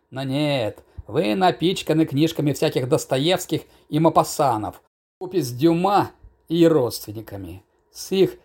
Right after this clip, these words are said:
сифилитическими вздохами о романтичных страстях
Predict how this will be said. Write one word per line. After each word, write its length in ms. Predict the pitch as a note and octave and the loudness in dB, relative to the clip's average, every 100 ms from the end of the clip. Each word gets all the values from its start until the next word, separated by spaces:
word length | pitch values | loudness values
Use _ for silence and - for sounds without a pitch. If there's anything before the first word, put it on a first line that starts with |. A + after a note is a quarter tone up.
| _ | _
сифилитическими 960 | - E3+ G#3 G3 G3 G3+ E3+ - E3 | -8 -2 2 2 2 -2 -2 2 4
вздохами 680 | D#3+ B2+ C#3+ G3+ F#3 D3+ C3+ - _ | 4 2 0 2 2 0 0 -6 _
о 100 | C3 | 0
романтичных 640 | D3+ D#3+ D#3+ E3+ D3+ E3 | 4 4 4 0 -2 -4
страстях 640 | - D#3+ D#3 - G3 F3+ | -2 -2 -2 -2 -2 -2